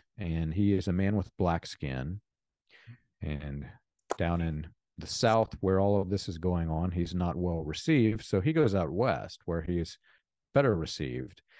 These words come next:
He goes out to Azusa Street, and suddenly somebody starts breaking out and speaking in tongues while he's there, and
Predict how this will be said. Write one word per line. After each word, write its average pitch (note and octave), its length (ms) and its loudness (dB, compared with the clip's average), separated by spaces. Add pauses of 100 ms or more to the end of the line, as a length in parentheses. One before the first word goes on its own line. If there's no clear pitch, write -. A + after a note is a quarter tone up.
(720)
He G2 80 -2
goes A2+ 200 4
out A#2 160 4
to A#2 100 0
Azusa G#2 540 0
Street, F#2 440 -2 (600)
and E2+ 400 -2 (500)
suddenly C#3 640 0
somebody A2+ 400 2
starts G#2 300 -2 (200)
breaking G2+ 420 -2
out F#2 200 2
and E2 320 -2 (160)
speaking G#2 420 -2
in E2 140 -4
tongues F2 400 -4
while C#2 180 -6
he's C2 160 -8
there, C#2 280 -4
and D2 260 -8